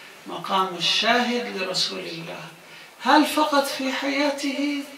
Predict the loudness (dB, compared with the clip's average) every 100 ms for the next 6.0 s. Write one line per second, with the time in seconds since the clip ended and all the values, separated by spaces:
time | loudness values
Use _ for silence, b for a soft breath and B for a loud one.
0 | -18 -10 -8 -6 -10 -14 -20 -20 -20 -20
1 | -20 -20 -20 -20 -20 -20 -20 -20 -20 B
2 | B B B -20 -14 -2 -2 0 -2 0
3 | 0 -2 -4 -6 -8 -8 -6 -6 -4 -6
4 | -8 -10 -10 -8 -8 -8 -8 -10 -12 -16
5 | -8 -6 -6 -4 -4 -4 -8 -10 -12